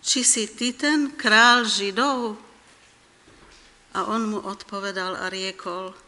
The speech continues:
„Ty dobre hovoríš.“ A Pilát povedal najvyšším kňazom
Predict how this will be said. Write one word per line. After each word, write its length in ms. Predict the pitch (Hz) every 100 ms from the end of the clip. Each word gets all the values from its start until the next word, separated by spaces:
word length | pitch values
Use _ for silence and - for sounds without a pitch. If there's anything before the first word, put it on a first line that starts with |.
| _ _ _ - - - -
„Ty 220 | 226 220
dobre 400 | 285 214 190 185
hovoríš.“ 880 | 190 175 175 175 165 180 - - - - - 453 - - - - _ - _ _ _ _ - 403 - - _ _ _ - - -
A 100 | 202
Pilát 480 | 262 262 226 220 -
povedal 560 | 220 214 208 196 202 - -
najvyšším 800 | 226 240 220 214 - 196 190 185
kňazom 720 | - 220 220 220 208 196